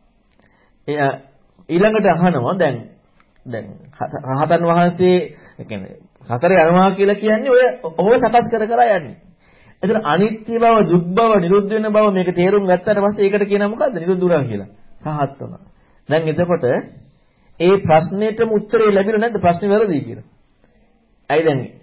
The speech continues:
පණවන්න තියෙන රූප, වේදනා, සංඥා, සංකාර, විඥාන කියන මේ පහෙන්. මේ පහ මොකද්ද? අනිත්‍යයි. හේතු නිසා හටගන්නේ. හේතු නිසා හටගත්ත දේ තමයි දුක. දුක කියන්නේ සකස් වෙච්ච දුක.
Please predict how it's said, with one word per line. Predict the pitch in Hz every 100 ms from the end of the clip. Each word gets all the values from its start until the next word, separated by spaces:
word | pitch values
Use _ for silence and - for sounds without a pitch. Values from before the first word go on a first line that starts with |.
| _ _ _ -
පණවන්න | 127 175 196 196 196
තියෙන | 202 196
රූප, | 160 175 180
වේදනා, | 180 180 180 185 185
සංඥා, | 170 170 175 175
සංකාර, | 170 165 165 170 170 214 339 - _ _ _ -
විඥාන | 160 185 175 165 156 156
කියන | 156 151 156
මේ | 175 151
පහෙන්. | 156 139 127 95 - - _ _ _ _ - 131
මේ | 165 202
පහ | 202 185
මොකද්ද? | 180 165 170 165 190
අනිත්‍යයි. | 233 226 220 - 110 - - 104 - _ _
හේතු | - 170 185
නිසා | 170 165 190
හටගන්නේ. | 202 190 175 139 107 - - _ _
හේතු | 143 185 202
නිසා | 196 175 151
හටගත්ත | 147 180 180 175 160
දේ | 156 160
තමයි | 160 214 220
දුක. | 226 240 156 - -
දුක | 127 139
කියන්නේ | 165 160 175 262
සකස් | 175 - 180 -
වෙච්ච | 175 165 208
දුක. | 262